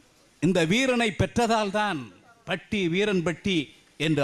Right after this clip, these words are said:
ஆகியிருக்க வேண்டும் என்பது என்னுடைய கருத்து. காவ்யா என்கிற பதிப்பகத்தின் மூலம் ஆயிரமாவது நூலை நெருங்கி கொண்டிருக்கிற நான் வெளியிடுவதில்,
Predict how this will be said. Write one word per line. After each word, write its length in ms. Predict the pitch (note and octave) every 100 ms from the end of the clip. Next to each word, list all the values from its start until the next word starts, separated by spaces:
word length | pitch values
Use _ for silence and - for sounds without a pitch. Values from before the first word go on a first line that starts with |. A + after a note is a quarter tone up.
| C#3
ஆகியிருக்க 400 | C3+ C#3 - C3
வேண்டும் 340 | B2+ A#2+ B2+ A#2 - - C3+
என்பது 240 | C3 B2 A#2+
என்னுடைய 300 | A2 G#2+ G#2 G2+
கருத்து. 340 | A#2 A2 - G#2 - - - - _ _ _ _ _ _ A#4 - - A4+ A#4 - - - - - - - - - - - - - - - - - C3+ -
காவ்யா 420 | F#3+ B3 A#3+ G3+ F3 D3 B2+ - D#3+
என்கிற 220 | F#3+ E3 D#3+ F#3
பதிப்பகத்தின் 640 | F3+ A3 G3+ F#3 F#3 E3+ F3+
மூலம் 360 | G3+ F#3 B2 F2+ - _ _ _ _ _ _ _ _ _ B2 B2 F3+
ஆயிரமாவது 840 | G#3+ G#3 G3+ F#3 F3+ E3+ E3 D#3+ D#3 E3
நூலை 280 | G3 F3+ E3 D#3
நெருங்கி 340 | F3 G#3 F#3+ -
கொண்டிருக்கிற 520 | D#3+ D#3 D3+ D3 C#3 C3+ B2 A#2+
நான் 240 | D#3 D3 A2 F#2+ _ _ _ _ _ _ C3
வெளியிடுவதில், 680 | D#3+ D#3 C#3+ C3 C3 C3+